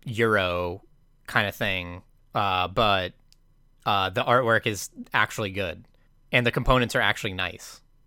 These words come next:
instead of just, you know, every, all the components are kinda lame except for the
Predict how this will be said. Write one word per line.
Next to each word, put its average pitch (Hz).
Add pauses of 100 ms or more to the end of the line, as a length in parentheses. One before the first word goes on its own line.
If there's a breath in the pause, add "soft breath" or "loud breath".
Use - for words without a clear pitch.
(180)
instead 113
of 101
just, 101 (220)
you 107
know, 92
every, 110
all 110
the 107
components 101
are 107
kinda 98
lame 92
except 98
for 101
the 87